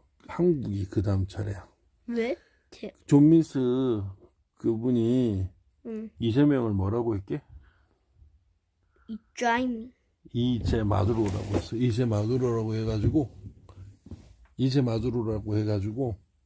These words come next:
Speaker 1: 그 한 거야. 그래서 이제 곧 그 이재명이, 음, 쫄 수 있는 그런 타이밍입니다, 여러분.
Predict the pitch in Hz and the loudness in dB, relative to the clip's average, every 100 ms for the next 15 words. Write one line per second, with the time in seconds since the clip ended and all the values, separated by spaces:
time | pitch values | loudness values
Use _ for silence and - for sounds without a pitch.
0 | _ - - - - - - _ _ - | _ -12 -10 -10 -14 -20 -20 _ _ -4
1 | 101 95 92 - 117 135 - - - - | -2 0 -2 -6 -6 -6 -6 -10 -14 -20
2 | - _ _ _ _ _ _ _ _ _ | -20 _ _ _ _ _ _ _ _ _
3 | _ _ _ _ _ _ _ _ 110 110 | _ _ _ _ _ _ _ _ -6 -4
4 | 113 131 117 98 - _ - _ - 123 | -2 -2 -2 -4 -8 _ -20 _ -4 0
5 | 139 - 156 165 _ _ _ _ _ 113 | 0 4 4 4 _ _ _ _ _ -2
6 | 104 101 98 98 92 107 110 139 151 139 | -2 -2 -2 -4 -6 -4 0 2 4 2
7 | 139 139 98 92 - - 107 98 98 104 | 2 0 -2 -6 -14 -12 -6 -4 -4 -6
8 | 107 95 - - _ _ _ _ _ - | -8 -12 -16 -20 _ _ _ _ _ -2
9 | 190 220 - 147 104 104 107 92 92 123 | 2 2 2 -2 0 0 0 -2 -2 -6
10 | 120 113 110 101 117 123 120 98 95 98 | -6 -4 -4 -4 -4 -4 -2 -2 -2 -4
11 | 101 98 98 90 113 | -6 -6 -8 -8 -10